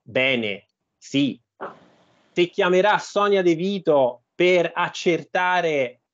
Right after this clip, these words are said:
molte delle sue dichiarazioni, per esempio, come quelle del, del documento del sisde, potrà arrivare verso qualche meta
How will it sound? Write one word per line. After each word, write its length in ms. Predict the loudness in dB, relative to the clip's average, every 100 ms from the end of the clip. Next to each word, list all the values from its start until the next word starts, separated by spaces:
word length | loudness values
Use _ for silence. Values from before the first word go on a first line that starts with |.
| -8
molte 400 | -2 -2 -2 -2
delle 220 | -2 -2
sue 180 | 0 0
dichiarazioni, 840 | 0 0 0 0 -2 0 0 -2 -2
per 200 | 0 2
esempio, 800 | 2 0 0 -2 -6 -6 -6
come 220 | -4 -6 -2
quelle 320 | 2 4 4
del, 240 | 2 0
del 180 | -4 -4
documento 520 | -4 -8 -8 -8 -2
del 200 | -2 -2
sisde, 600 | -4 -8 -6 -6 -8 -8 -10 _ _ _ _
potrà 500 | 0 2 2 0 -2 _ _ _ _ _ _ _ _ _ _ _ _
arrivare 840 | -4 -2 0 0 0 0 0 -2 _ _ _ _ _ _ _ _ _ _
verso 640 | -2 -2 -2 -2 -2 -2
qualche 340 | -2 -2 -2 -4
meta 640 | -2 -4 -4 -2 -2 -2